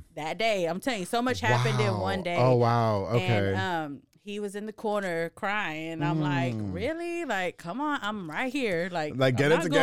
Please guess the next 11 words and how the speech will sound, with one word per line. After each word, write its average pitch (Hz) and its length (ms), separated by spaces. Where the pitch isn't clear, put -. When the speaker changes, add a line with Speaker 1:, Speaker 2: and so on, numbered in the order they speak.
Speaker 2:
together, 240 40
bro. 214 160
Speaker 1:
nowhere," 135 280
you 131 100
Speaker 2:
Okay, 151 240
Speaker 1:
know? 151 80
Speaker 2:
yeah, 143 240
yeah. 117 280
Speaker 1:
And 185 220
then, 190 420
um, 147 480